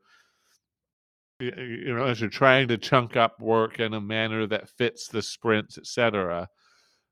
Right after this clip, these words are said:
Um, uh, I'm not saying that's a valid criticism. I just think it's a criticism that implementers may hear,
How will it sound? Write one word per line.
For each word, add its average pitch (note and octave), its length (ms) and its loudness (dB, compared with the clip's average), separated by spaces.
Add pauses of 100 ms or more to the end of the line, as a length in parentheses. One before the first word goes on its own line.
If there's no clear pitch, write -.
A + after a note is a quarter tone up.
(120)
Um, G2+ 640 -4 (1120)
uh, A2+ 440 -8 (140)
I'm C#3 120 0
not F#3 180 2
saying D#3 200 0
that's C#3 160 0
a A#2 60 2
valid A#2+ 680 4
criticism. G2 760 -4
I A2 100 -4
just A#2+ 180 -10
think A#2+ 140 -4
it's A2+ 120 -12
a G#2+ 60 -6
criticism A#2 760 -4
that G#2+ 160 -4
implementers A2 720 -4
may G#2 200 -2
hear, F#2+ 480 -2